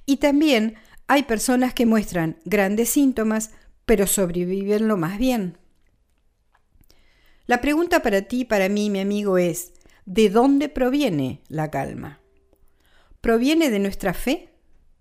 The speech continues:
¿O por solo recordarnos, como hacen los no creyentes, que tal vez no sea tan malo como dicen los medios,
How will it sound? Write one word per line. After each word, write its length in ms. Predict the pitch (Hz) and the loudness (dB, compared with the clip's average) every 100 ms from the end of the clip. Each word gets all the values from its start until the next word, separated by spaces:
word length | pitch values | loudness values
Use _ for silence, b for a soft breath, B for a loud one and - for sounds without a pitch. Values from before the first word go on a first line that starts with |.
| _ _ B B | _ _ B B
¿O 140 | 254 233 | -4 2
por 180 | 254 240 | 2 2
solo 340 | - 302 302 | 2 2 4
recordarnos, 920 | 240 202 196 190 226 240 220 202 190 | 2 0 0 4 2 2 0 -2 -4
como 280 | - 190 190 | -4 -2 0
hacen 280 | 214 233 202 | -2 -2 -4
los 160 | 180 | -2
no 180 | 208 226 | 0 0
creyentes, 800 | 220 180 - 226 220 202 190 - b b b b | -2 -6 -4 -2 -2 -2 -2 -6 b b b b
que 80 | 302 | -2
tal 200 | 277 262 | 2 4
vez 140 | 269 | 4
no 160 | 262 233 | 4 2
sea 260 | 262 233 | 2 2
tan 200 | 226 196 | 2 2
malo 400 | 196 233 226 196 | 4 4 4 2
como 180 | 190 185 | 2 -2
dicen 280 | 190 196 214 | -2 -4 -2
los 120 | 165 | -2
medios, 680 | 190 226 220 196 185 185 180 | 0 2 2 2 0 0 -4